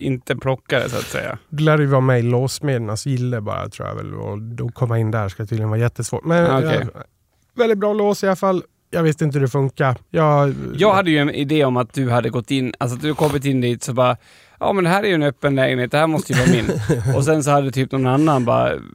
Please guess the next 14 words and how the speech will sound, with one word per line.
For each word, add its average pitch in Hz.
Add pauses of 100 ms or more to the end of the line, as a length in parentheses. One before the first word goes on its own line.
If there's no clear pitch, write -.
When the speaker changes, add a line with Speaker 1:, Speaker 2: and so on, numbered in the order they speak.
Speaker 1:
ringt 123
och 120
bara, 123
"Vad 120
fan, 143
det 135
står 147
påsar 151
här." 110
Speaker 2:
Ja, 151
nej, 156
det 160
var, 156 (640)
nej, 147